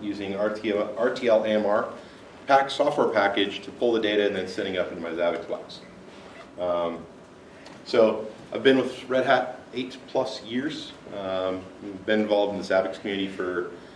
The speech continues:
uh, longer than my time at Red Hat. Uh, I've been a regular speaker at the, uh, Zabbix conference. Wrote a couple of libraries, uh, related to it and so forth. Um,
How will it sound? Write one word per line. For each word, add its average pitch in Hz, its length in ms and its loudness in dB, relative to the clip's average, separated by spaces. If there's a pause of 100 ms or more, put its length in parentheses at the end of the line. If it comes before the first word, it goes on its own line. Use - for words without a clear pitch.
(280)
uh, 87 220 -12
longer 120 340 4
than 104 140 2
my 95 80 2
time 98 240 -2
at 92 100 -6
Red 92 200 2
Hat. 95 340 2
Uh, 92 140 -8
I've 87 80 -10
been 95 100 -8
a 87 40 -4
regular 95 380 0
speaker 90 640 -4 (320)
at 85 200 -12
the, 85 220 -8
uh, - 20 -10
Zabbix 90 400 -2
conference. 92 500 -4 (460)
Wrote 107 200 4
a 107 60 0
couple 101 300 2
of 92 80 -4
libraries, 92 640 0
uh, 87 180 -6
related 90 380 -2
to - 80 -8
it 87 60 -6
and - 100 -12
so 90 160 -6
forth. 90 240 -4 (760)
Um, 87 520 0